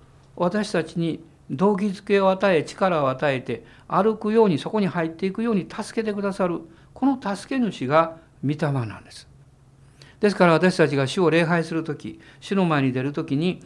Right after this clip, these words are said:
聖霊様に委ねるということが大事なわけです。で、御霊に委ねたときに、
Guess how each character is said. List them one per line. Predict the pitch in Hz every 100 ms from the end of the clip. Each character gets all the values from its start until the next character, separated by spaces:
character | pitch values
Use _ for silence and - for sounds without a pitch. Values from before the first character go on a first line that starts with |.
| - - - -
聖 | - 214 240
霊 | 254 240
様 | - 226 220
に |
委 | 190
ね | 214 214 214
る | 208
と | 214
い |
う | 127
こ |
と | 110
が | 101
大 | 131 170
事 | 156
な | 131
わ | 101
け | -
で | -
す。 | - - _ _ _ _ _ _
で、 | 170 147 - -
御 | 170
霊 | 196 233 233
に | 220
委 | 190 233 240
ね | 208
た | 196
と | 196 196
き | 196
に、 | 214 214